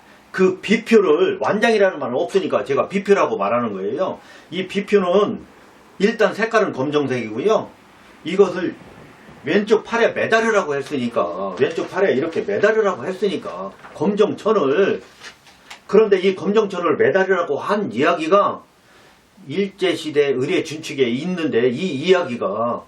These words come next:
동남아에서 대한민국 조선, 조선 총독부 산하 의례 준칙에서만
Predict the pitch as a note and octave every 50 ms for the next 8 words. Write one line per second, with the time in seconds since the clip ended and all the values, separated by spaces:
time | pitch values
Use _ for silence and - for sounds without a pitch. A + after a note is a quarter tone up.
0 | _ _ _ _ _ _ - - - G3 A3 A3 G#3+ G3+ F#3+ F3+ F3 D#3+ C#3 B2
1 | D#3 G3 G3+ D3+ - - - _ _ _ _ - - C3 C3+ F3+ G3 G3 F#3+ F#3
2 | F3+ F3 E3+ E3+ G#3 A3+ A3+ - - _ _ _ _ _ _ _ - - D#3 E3
3 | G3 G3 G3 F#3 - - - _ _ _ _ _ _ _ _ _ _ _ _ _
4 | _ - - D#3+ F3+ F#3+ G#3 G#3 F#3 E3 - - G3+ G#3+ A#3 A3 G3+ G#3 G3+ -
5 | - F#3+ F#3+ F#3+ F#3 - - - A3+ A3+ G3+ F#3+ G3 G3+ F3+ - - _ _ _
6 | _ _ _ _ _ _ _ _ _ _ _ _ _ _ _ _ _ _ _ _
7 | _ _ _ - - F3+ G3 B3 A3+ - - - G#3 A#3 - - A3 A#3+ A3 F#3+
8 | G3 F3+ F3 - B3 -